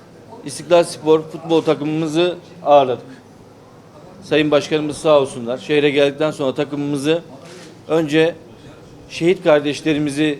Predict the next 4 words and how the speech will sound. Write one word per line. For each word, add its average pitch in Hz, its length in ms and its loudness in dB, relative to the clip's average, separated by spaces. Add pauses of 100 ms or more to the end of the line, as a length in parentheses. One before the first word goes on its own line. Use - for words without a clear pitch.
(140)
ziyarete, 135 540 2 (500)
sonrasında 139 640 0
da 160 200 2 (880)
vatandaşlarımızla 156 1120 2